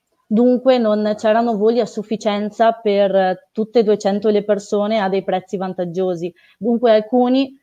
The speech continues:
sono riusciti a partire, ad avere un biglietto ad un prezzo,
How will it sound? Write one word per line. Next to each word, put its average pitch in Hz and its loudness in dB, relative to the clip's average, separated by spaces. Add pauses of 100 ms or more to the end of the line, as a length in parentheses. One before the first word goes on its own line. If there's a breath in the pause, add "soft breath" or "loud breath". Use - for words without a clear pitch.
(100)
sono 220 -2
riusciti 214 -2
a 196 0
partire, 220 0
ad 208 -2
avere 208 2
un 214 -2
biglietto 208 0
ad 196 2
un 208 -4
prezzo, 202 -2